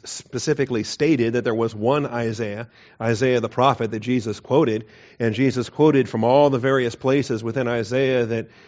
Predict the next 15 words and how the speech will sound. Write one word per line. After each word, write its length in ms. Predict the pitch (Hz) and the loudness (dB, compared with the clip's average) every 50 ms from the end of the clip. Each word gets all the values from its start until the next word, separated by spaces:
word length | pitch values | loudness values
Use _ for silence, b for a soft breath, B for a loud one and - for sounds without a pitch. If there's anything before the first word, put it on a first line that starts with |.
| b b b b | b b b b
these 160 | 113 117 110 | -2 -2 0
so-called 460 | - 131 123 117 - 131 117 113 113 | 0 0 0 2 2 2 2 2 0
experts 580 | 110 131 139 - - - 117 113 110 110 - - | -2 -4 -4 -6 -6 -4 -4 -4 -4 -4 -6 -6
would 140 | 110 107 | -6 -4
tell 200 | - - 131 139 | -2 0 0 0
you, 240 | 127 117 107 110 110 - b b b b b b | 0 0 -2 -4 -6 -8 b b b b b b
uh, 160 | 120 113 113 110 | 0 2 2 2
were 100 | 113 117 | 2 2
not 220 | 127 131 127 110 | 2 2 2 0
written 260 | 131 131 104 117 120 | 0 -2 -2 -2 0
by 200 | 113 117 120 117 | 2 2 2 2
Isaiah. 500 | 113 117 113 113 135 139 123 107 - - - _ - | 0 -2 -2 0 0 0 0 -2 -4 -12 -18 _ -14
All 100 | - 107 | -12 -10
right, 340 | 92 101 104 110 110 127 - | -10 -8 -8 -8 -8 -8 -10
so 280 | - - 123 113 110 | -8 -6 -6 -6 -6